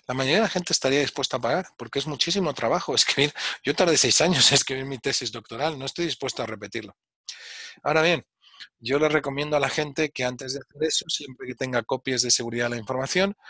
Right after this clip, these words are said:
para que en el peor de los casos, si no quieren pagar, si no quieren ayudar a que una organización criminal tenga más dinero y además crea mo-, crea more casos, más casos de ransomware,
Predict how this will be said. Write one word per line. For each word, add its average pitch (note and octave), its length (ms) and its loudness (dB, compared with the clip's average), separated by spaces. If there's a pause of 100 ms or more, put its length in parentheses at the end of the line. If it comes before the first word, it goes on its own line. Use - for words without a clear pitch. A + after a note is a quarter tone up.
(200)
para C3+ 220 6
que B2 60 -2
en A#2+ 100 -2
el A2+ 140 -6
peor A#2+ 260 0
de C3 80 0
los B2+ 160 -2
casos, D#3+ 520 0 (220)
si - 280 2
no C3+ 180 0
quieren C3+ 320 0
pagar, A#2 420 2 (220)
si B2+ 260 2
no C#3+ 160 6
quieren D3 320 4
ayudar B2 360 4
a A#2+ 60 2
que A#2+ 100 -4
una C3 140 0
organización B2+ 560 -2
criminal A#2+ 480 -2
tenga B2 240 -2
más A#2+ 200 2
dinero A#2+ 480 0
y E3 200 6
además C3 420 6
crea B2 300 4
mo-, A#2 200 0 (220)
crea B2 400 4
more A#2+ 260 2
casos, A2+ 400 2 (420)
más C3+ 180 2
casos A#2+ 380 4
de A2+ 100 0
ransomware, B2+ 520 2